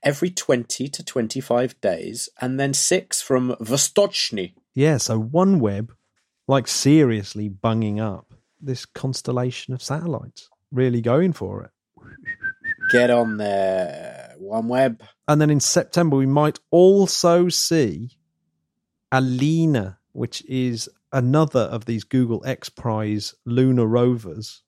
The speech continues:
Speaker 2: And that's gonna try and land near the Apollo seventeen landing site. And is gonna roam around and try and get images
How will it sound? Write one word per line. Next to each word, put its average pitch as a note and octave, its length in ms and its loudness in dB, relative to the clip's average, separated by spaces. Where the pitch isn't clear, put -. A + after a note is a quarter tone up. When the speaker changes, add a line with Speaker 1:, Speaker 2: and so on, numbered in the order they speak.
Speaker 2:
And B2+ 120 0
that's D3+ 160 -2
gonna C3+ 160 -2
try C3 280 0
and A#2+ 120 0
land A#2+ 260 0
near A#2 160 0
the A2 120 -2
Apollo B2+ 460 0
seventeen A#2+ 600 -2
landing G2 440 -6
site. - 500 -12
And A#2+ 160 2
is B2 140 0
gonna B2 240 0
roam C#3 460 4
around B2 540 0
and A2+ 140 -6
try B2 220 -6
and A#2+ 120 -4
get - 200 -8
images B2 680 -2